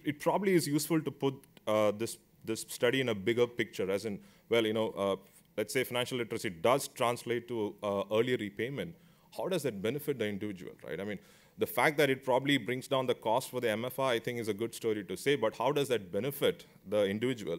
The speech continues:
I think in this, uh, there is a series of studies that, uh, Pandey and others have done, but, but, but something slightly different, but they look at the repayment schedule. Uh, so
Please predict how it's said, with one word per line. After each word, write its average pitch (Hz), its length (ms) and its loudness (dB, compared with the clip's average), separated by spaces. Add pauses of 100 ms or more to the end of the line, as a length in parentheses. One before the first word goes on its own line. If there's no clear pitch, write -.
(380)
I 120 120 2
think 165 180 2
in 147 140 -2
this, 165 340 2
uh, 117 180 4
there 127 140 0
is 143 100 -2
a 135 60 -4
series 156 340 -4
of 147 140 0
studies 127 380 -2
that, 107 240 0 (100)
uh, 101 180 0
Pandey 117 340 -2
and 120 100 -2
others 107 260 -2
have 92 220 -4
done, 120 340 0 (380)
but, 127 180 2 (100)
but, 143 300 2
but 147 160 2
something 214 240 0
slightly 196 400 2
different, 151 380 0
but 135 100 2
they 127 100 2
look 135 200 -2
at 147 140 4
the 127 120 4
repayment 123 460 -4
schedule. 104 360 -8
Uh, 98 360 0
so 110 360 2